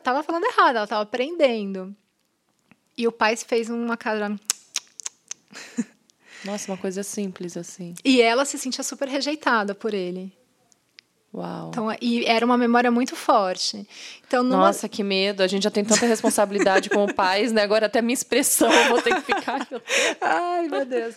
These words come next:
Speaker 1: É, mas é só, não, eu acho que n-, não é pra ter esse,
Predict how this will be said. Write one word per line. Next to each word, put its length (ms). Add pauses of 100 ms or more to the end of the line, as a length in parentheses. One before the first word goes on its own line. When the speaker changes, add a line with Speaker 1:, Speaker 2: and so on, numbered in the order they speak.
(400)
Speaker 1:
É, 200
mas 180
é 80
só, 840
não, 160 (100)
eu 160
acho 140
que 100
n-, 200
não 240
é 100
pra 180
ter 180
esse, 760